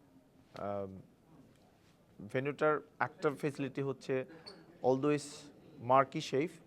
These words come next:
but throughout the whole year। অনেক মার্কি আছে, আহ, ইয়ারের একটা টাইমে তারা, আম, বিজনেস করতে পারে, but আমাদের মার্কেট হচ্ছে, আহ,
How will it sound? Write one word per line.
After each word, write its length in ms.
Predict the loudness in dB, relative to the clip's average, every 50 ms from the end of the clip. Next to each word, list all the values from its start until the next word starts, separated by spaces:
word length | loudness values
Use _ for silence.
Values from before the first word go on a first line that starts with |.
| -12 2 4
but 220 | 4 4 4 -2 -14 -16 -16 -18 -18 -20 -20 -20 -20 -20 -20 -20 -20 -20 -20 -20 -20 -4
throughout 280 | 4 6 6 6 6
the 80 | 4 0 2 2
whole 240 | 4 4 4 4 2
year। 160 | 0 -4 -6 -10 -16 -18 -16 -16 -16 -18 -20 -20 -20 -20 -20 -20 -20 -20 -18 -18 -16 -16 0 0
অনেক 260 | 2 2 2 -2 2
মার্কি 320 | 4 4 4 4 2 -2 -2
আছে, 320 | -2 0 0 0 0 0
আহ, 960 | -4 -8 -20 -20 -20 -20 -20 -20 -10 -4 0 0 2 2 2 0 -2 -4 -6 -10 -16 -20 -20 -20 -20 -14 -6
ইয়ারের 440 | 2 6 6 6 6 6 2 2 -2 -6 -12 -20 -20 -20 -20 -20 -20 -20 -12 0 0
একটা 340 | 0 0 0 0 0 0
টাইমে 500 | 4 6 6 4 6 4 0 0 0 -2 -6 -12 -20 -20 -20 -20 -16 -10 -10 -2 4
তারা, 420 | 6 8 8 8 8 6 6 2 0 -6 -8
আম, 480 | -2 0 2 2 2 0 -2 -6 -10 -12 -16 -18
বিজনেস 320 | -6 -6 -4 -4 -4 -8 -4
করতে 260 | -6 -6 -4 -4 -4
পারে, 200 | -2 -2 -2 -2 -6 -10 -20 -14 -6 -4
but 120 | 0 0
আমাদের 300 | 2 2 2 0 0 0
মার্কেট 340 | 2 2 2 2 -2 -6 -6
হচ্ছে, 400 | -6 -6 -4 -2 0 0 0 -2
আহ, 840 | -4 -16 -20 -20 -20 -20 -20 -20 -20 -18 -18 -18 -16 -14 -14 -14